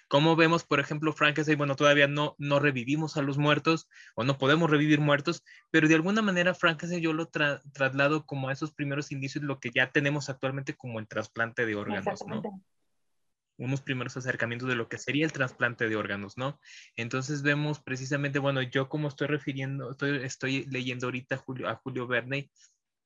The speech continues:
Speaker 1: que es una delicia, o sea, es una delicia, y la verdad es que, eh, de verdad, muchos otros, eh, yo, por ejemplo, me estremecí de terror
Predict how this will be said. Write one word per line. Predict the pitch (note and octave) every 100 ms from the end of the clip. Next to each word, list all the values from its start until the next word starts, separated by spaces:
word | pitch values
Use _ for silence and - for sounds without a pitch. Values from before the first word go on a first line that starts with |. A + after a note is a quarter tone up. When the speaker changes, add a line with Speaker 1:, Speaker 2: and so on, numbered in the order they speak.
| _ _ _ - B2+ - -
Speaker 1:
que | A#2+
es | A#2+
una | D3 C3+
delicia, | G#2+ G#2+ A#2+ - D3+ - _ _ - A#2
o | A#2
sea, | C#3 B2+ -
es | C3+ D3
una | C#3+
delicia, | C3+ A2 A#2 A#2+ C#3+ C#3 -
y | C3+
la | A#2+ A#2+
verdad | A#2 A#2+ B2+
es | C#3+ C3+
que, | - D3+ D3+ D3+ -
eh, | C#3 B2 A#2+ A#2+
de | B2
verdad, | A#2+ A#2 B2+ C#3+ -
muchos | C3+ D3+ - D#3+ -
otros, | C#3+ D#3 D#3 D3+ - - - - _ _
eh, | C3 C3 C3 C3
yo, | D3
por | E3+
ejemplo, | D3 D#3 E3 -
me | C3
estremecí | - C3+ C3+ C3 - C#3+
de | E3
terror | D#3+ D3 C#3 C3+ C3+